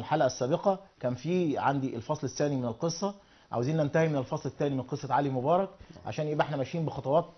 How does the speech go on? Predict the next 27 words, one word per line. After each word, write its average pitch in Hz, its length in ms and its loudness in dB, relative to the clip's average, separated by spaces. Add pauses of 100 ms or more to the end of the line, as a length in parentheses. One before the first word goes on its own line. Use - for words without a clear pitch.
(140)
لأولادنا 139 460 2
كده، 120 300 -2
إن 117 140 -4
احنا 131 200 -4
نقول 151 240 -2
إن 135 60 0
شاء 143 160 0
الله، 143 180 4
إن 127 80 -2
شاء 139 180 0
الله 160 260 2 (400)
احنا 139 160 0
ناويين 139 260 4
لهم 165 160 4
إن 165 100 0
احنا 165 360 0
نسبق 160 420 2
قوي 165 260 4
قوي 185 260 4 (440)
عشان 156 360 0
نبدأ 160 260 4
نرتاح 143 320 2
بعد 131 200 4
كده 147 180 -2
في - 60 -8
حل 151 140 -2
الامتحانات 135 520 -4